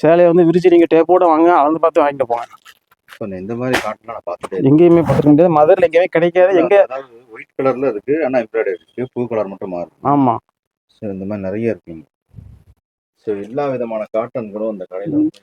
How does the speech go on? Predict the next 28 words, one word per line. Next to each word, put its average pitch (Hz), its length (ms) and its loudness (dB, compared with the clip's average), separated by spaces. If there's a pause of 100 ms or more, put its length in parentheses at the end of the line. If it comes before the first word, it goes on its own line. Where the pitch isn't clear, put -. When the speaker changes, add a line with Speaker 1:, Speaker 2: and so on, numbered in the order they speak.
(280)
Speaker 1:
கேரளா 180 280 2
காட்டன் 151 240 0
வேணுமா? 151 260 2 (680)
கேரளா 156 240 2
Speaker 2:
கேரளா. - 60 -2
Speaker 1:
காட்டன்ல 151 400 2 (380)
ரிச் 147 320 -2
பல்லு. 139 260 0 (680)
Speaker 2:
அடேங்கப்பா. 101 520 -18 (140)
கேரளா 143 260 -4
காட்டன்ல 131 360 -6
வந்து 131 180 -6 (880)
ஜரிலாம் 127 480 -2
வெயிட்டா 127 300 2
இருக்கு. 98 240 -8 (140)
Speaker 1:
ஆமா, 139 180 0
சேலை 160 300 0
தூக்கி 160 200 -2
பாருங்க. 160 300 0 (240)
Speaker 2:
ம். 107 140 -18
Speaker 1:
பியூர் 208 260 2
காட்டன். 135 280 0 (480)
Speaker 2:
ம்ஹும். 104 300 -20 (280)
Speaker 1:
டூரிஸ்ட் 185 360 2
ஷாப் 170 180 2
வச்சிருக்கிறவங்க 160 520 2 (100)
கேரளாக்கு 160 340 2
அனுப்புறோம். 160 400 0